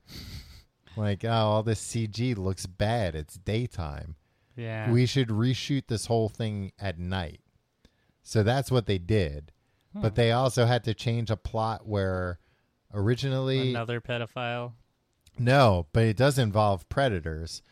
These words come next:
Speaker 1: Uh, originally, there was, like, a convoluted plot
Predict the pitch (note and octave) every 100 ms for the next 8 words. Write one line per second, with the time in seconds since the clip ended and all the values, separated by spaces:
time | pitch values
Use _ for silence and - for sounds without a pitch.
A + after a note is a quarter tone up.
0 | _ _ A2+ G#2 G2 F#2 F2 E2 _ _
1 | _ - A#2 A#2+ C#3 D#3 D3+ D#3 C#3+ B2+
2 | A#2+ B2 A2 A2 - C3+ B2+ B2+ C3+ B2
3 | G#2+ - B2+ B2+ B2